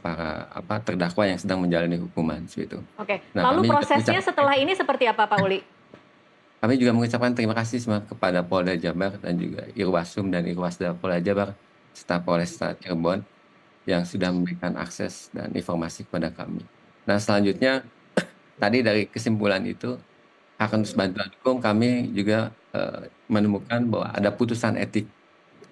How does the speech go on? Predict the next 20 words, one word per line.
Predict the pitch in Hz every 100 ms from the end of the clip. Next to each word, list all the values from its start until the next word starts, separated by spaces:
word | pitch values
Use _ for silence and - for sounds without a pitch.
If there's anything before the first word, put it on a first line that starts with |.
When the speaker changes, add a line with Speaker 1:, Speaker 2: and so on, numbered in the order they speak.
| - -
Speaker 1:
eh, | - 90 87
dari | 90 92 95
Bitpopam | 98 - 98 - 92
Polda | 90 92 90
Jabar | 87 90 98 110
dan | 101 90
si | - - 92 90 -
Propam, | - 95 - 104 104 113 - _ _ _ _ _ -
eh, | 92 85 85 85 87 87 - _ -
eh, | 95 87
Polresta | 104 101 101 98 90
Cirebon | 104 101 101 92 95 90 87
tahun | 90 95
dua | 90
ribu | 87 87 87
tujuh | 92 90
belas, | 87 87
sekitar | - 82 98 90
bulan | 98 90 92
Maret, | 90 87